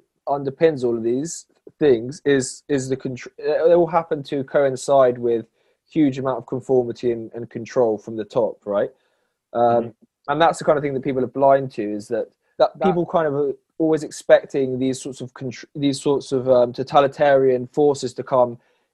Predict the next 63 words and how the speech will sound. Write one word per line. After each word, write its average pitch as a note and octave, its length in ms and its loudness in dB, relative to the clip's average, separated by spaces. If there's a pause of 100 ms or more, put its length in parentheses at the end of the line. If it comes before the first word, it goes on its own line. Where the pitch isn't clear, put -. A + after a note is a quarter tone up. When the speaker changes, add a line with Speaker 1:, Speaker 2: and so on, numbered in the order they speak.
Speaker 1:
in C#3 140 2
that A#2+ 200 -4
guise, A2 400 4
right? G#2 240 -4
But A#2+ 200 -2 (260)
the C3 60 -4
nature D#3 400 4
of B2 80 0
it A#2 100 4
is A#2+ 120 -2
that A#2+ 100 0
it A#2+ 100 0
has C3+ 220 -2
to C3 80 -8
come C3 180 -2
in B2 60 -4
a B2 60 2
way B2 180 4
that A#2 180 -2 (340)
i-, A#2+ 240 2 (140)
that C3+ 200 -6
peop-, C3+ 260 -4
is C3+ 180 -6
rationalized A#2 720 -2
for A#2 80 -18
people A#2 240 -6
in A#2 60 -6
a A2+ 40 -8
way B2 240 2
that A2+ 140 -6
seems A2 240 -10
palatable, A2+ 680 -4 (640)
right? G#2+ 240 2
So C3+ 160 6
in, C3+ 200 6
in D#3 200 2
the C#3+ 80 0
past, C3 720 4 (1000)
um, B2 340 4 (200)
Nazis C#3+ 680 0
and, B2+ 180 -2
and B2+ 140 -4
the B2 40 -6
communists, C3+ 420 0
they D#3+ 140 6
had E3+ 160 4
their D3+ 180 0
own C#3 80 -8
rationalizations C3+ 800 -2
which B2 160 -6
fit D3+ 340 4
with B2+ 160 -2
the A#2+ 60 -4
kind B2+ 240 -2
of A#2+ 80 -10
general B2+ 320 0
Speaker 2:
Yeah. B2 60 2
Speaker 1:
understanding B2 480 -4
people A#2 200 -8
have B2 140 2
about A2+ 180 -2
the A#2+ 60 -6
world. A#2 360 -2